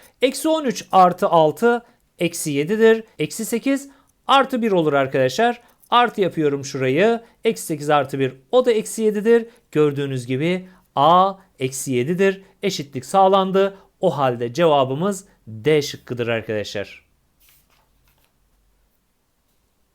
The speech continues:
A ve B birer asal sayı olmak üzere boş bırakılan kutuların her birinin içine bir, iki, üç, dört, beş, yedi, sekiz, dokuz rakamlarından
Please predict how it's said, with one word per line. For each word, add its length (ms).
A 260
ve 160
B 320
birer 380
asal 300
sayı 260
olmak 420
üzere 480
boş 380
bırakılan 500
kutuların 500
her 380
birinin 420
içine 640
bir, 420
iki, 360
üç, 400
dört, 300
beş, 400
yedi, 220
sekiz, 380
dokuz 300
rakamlarından 920